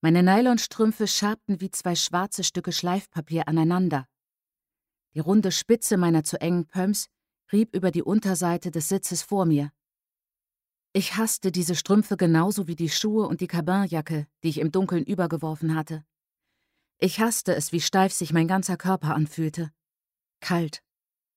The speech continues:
taub, als ob er in ein Becken mit Eiswasser getaucht worden wäre. Aber darum konnte ich mich später kümmern.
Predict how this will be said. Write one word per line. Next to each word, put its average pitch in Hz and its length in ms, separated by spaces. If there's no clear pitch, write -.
taub, 165 340
als 156 220
ob 180 160
er 226 80
in 185 100
ein 175 140
Becken 208 240
mit 190 180
Eiswasser 175 480
getaucht 151 420
worden 156 220
wäre. 151 320
Aber 185 180
darum 220 300
konnte 202 240
ich 190 140
mich 175 100
später 156 340
kümmern. 143 360